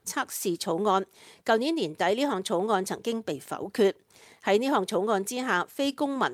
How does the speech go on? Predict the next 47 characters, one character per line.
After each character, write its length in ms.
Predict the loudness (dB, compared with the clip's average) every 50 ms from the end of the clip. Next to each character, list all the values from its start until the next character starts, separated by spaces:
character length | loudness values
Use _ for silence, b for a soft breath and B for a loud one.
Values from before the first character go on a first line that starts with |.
| -4 b b b b b -2
如 100 | 0 4
果 200 | 4 4 4 4
犯 220 | 2 0 0 0
咗 160 | 2 2 0 0
嚴 240 | 0 -4 -6 -4
重 220 | -4 -2 -2 -2 0
罪 200 | 0 0 0 0
行 160 | 0 -2 -2
而 200 | -4 -6 -8 -6 -6 -4 -2
被 180 | 0 0 0 -2
判 280 | 0 0 0 0 2
監 240 | 2 2 0 0 -2
至 160 | -4 -6 -4
少 160 | -2 0 0 2
兩 320 | 2 0 0 0 -2 -2
年， 220 | -2 -2 -2 -4 B B B B B B
服 220 | -2 0 0 0 0 0
刑 200 | -2 -4 -2 -4
少 220 | -2 2 2 2
於 180 | 4 2 0 0
十 160 | 0 0 -2
二 240 | -2 -2 -4 -6 -4
個 160 | 0 0 0 2
月 260 | 4 4 2 2 0 _ _ -8
而 80 | -4 0
被 140 | 2 2
認 180 | 2 2 0 0
為 240 | 0 0 -2 -2 -2
仍 140 | -4 -4 -2
然 140 | -2 -2 2
對 160 | 2 2 2
社 280 | 2 2 2 2 2 2
會 240 | 4 4 4 4 4
存 220 | 0 -6 -8 -6
在 160 | -4 -2 0
威 220 | 2 2 2 2 2
脅， 200 | 2 2 2 2 2 B B B B B B B -2
今 140 | -2 -2
次 120 | 0 -2 -4
修 300 | -2 0 2 2 2 2
例 240 | 2 2 2 2 0
就 200 | 0 0 2 4
會 140 | 6 6
允 320 | 6 6 6 4 2 0 2
許 140 | 2 2 4
當 300 | 4 4 4 4 2 0
局 80 | 0